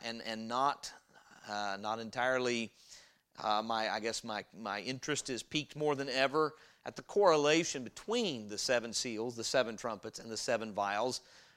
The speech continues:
One of the neat things to do, I laid, and I think I mentioned this last week,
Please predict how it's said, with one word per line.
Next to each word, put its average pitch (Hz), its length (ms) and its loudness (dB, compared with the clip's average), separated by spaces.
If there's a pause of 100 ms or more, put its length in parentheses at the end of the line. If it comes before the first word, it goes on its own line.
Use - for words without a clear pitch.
(120)
One 143 120 2
of - 20 -2
the 131 80 0
neat 156 180 2
things 143 360 -2
to 123 140 -6
do, 123 600 -2
I 123 140 -2
laid, 127 340 0
and 107 100 -6
I 107 60 -6
think 131 140 -6
I - 20 -4
mentioned 123 280 -6
this - 120 -4
last 135 320 2
week, 117 300 -2